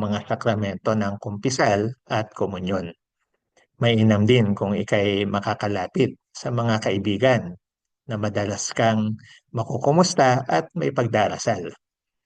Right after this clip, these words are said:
Kaibigan, patuloy man ang mga pagsubok, ang buhay ay sasaya at ang mga pasanin ay gagaan kung sa araw-araw si Jesus ang kakapitan. Kung ikaw ay na-bless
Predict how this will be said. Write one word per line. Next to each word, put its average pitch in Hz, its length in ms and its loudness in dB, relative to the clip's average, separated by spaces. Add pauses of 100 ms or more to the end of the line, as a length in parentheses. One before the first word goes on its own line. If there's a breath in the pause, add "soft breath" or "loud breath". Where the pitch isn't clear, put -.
(380)
Kaibigan, 104 800 -2 (400)
patuloy 123 480 6
man 113 320 4
ang 101 160 -6
mga 98 240 -6
pagsubok, 104 720 -2 (400)
ang 110 240 -2
buhay 104 480 2
ay 90 400 -6
sasaya 110 720 2 (400)
at 165 160 0
ang 160 240 2
mga 143 160 4
pasanin 117 720 2
ay 113 160 -2
gagaan 110 640 2 (400)
kung 101 240 -10
sa 101 240 -2
araw-araw 101 640 2 (320)
si - 240 -8
Jesus 120 560 2
ang 156 160 2
kakapitan. 92 800 -4 (1600)
Kung 170 240 4
ikaw 151 400 8
ay 117 80 6
na-bless 107 560 2